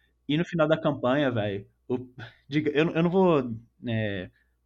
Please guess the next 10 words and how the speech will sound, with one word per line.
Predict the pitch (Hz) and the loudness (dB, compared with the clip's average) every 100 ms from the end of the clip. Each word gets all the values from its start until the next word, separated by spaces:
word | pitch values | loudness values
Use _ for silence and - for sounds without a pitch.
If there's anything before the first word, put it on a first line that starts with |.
| _ | _
tá | - 131 | -4 -2
todos | 131 131 | 2 0
os | 123 | 0
detalhes, | 120 113 117 131 - - _ _ _ _ 143 | -4 -2 -2 -2 -4 -18 _ _ _ _ -6
mas | 139 | -4
acabou | 160 151 156 | -2 0 0
que | 160 165 | 2 0
no | 156 | 2
final, | 165 135 131 156 | 0 4 4 4
e-, | 120 - | 0 -4